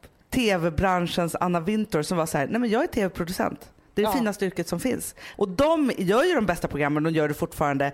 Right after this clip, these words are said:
Speaker 2: Ja,
Speaker 1: och de
Speaker 2: men
Speaker 1: kommer göra det förhoppningsvis i tjugo år till liksom.
Speaker 2: Ja, men precis så är det.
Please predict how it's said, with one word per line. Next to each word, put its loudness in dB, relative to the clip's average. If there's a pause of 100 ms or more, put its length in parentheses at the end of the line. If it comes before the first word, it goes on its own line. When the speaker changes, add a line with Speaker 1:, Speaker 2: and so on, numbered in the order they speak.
(160)
Speaker 2:
Ja, 0
Speaker 1:
och 2
de 2
Speaker 2:
men 0
Speaker 1:
kommer 2
göra 4
det 2
förhoppningsvis -2
i -6
tjugo 0
år 0
till 0
liksom. -4 (160)
Speaker 2:
Ja, -2
men -2
precis -2
så -4
är -2
det. -4